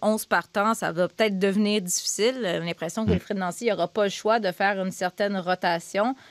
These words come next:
Speaker 1: Est-ce qu'il y a suffisamment de profondeur ? On, on nous a dit que oui, donc voyons voir ce qui va se passer.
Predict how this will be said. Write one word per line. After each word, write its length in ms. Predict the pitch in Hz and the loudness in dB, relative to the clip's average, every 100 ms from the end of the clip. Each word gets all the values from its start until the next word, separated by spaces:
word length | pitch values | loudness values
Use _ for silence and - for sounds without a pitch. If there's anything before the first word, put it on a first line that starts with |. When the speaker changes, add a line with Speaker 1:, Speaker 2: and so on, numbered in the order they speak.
| _ | _
Speaker 1:
Est-ce 180 | - - | -4 -2
qu'il 60 | 208 | 0
y 40 | |
a 20 | |
suffisamment 560 | 196 - 214 185 196 214 | -2 -4 0 2 4 2
de 100 | 185 | 0
profondeur ? 680 | - 185 196 170 170 202 233 | -2 -4 -2 0 2 2 2
On, 380 | 185 165 160 160 | -2 -4 -4 -4
on 40 | |
nous 140 | 175 | -2
a 60 | 170 | -4
dit 120 | 170 | -4
que 120 | - | -2
oui, 220 | 175 196 339 | 0 0 -2
donc 220 | 190 180 | -2 0
voyons 300 | 180 202 196 | 0 2 2
voir 160 | 202 214 | 2 0
ce 80 | |
qui 80 | - | -2
va 140 | 180 180 | -4 -2
se 80 | |
passer. 420 | - 170 - 269 | 0 0 0 0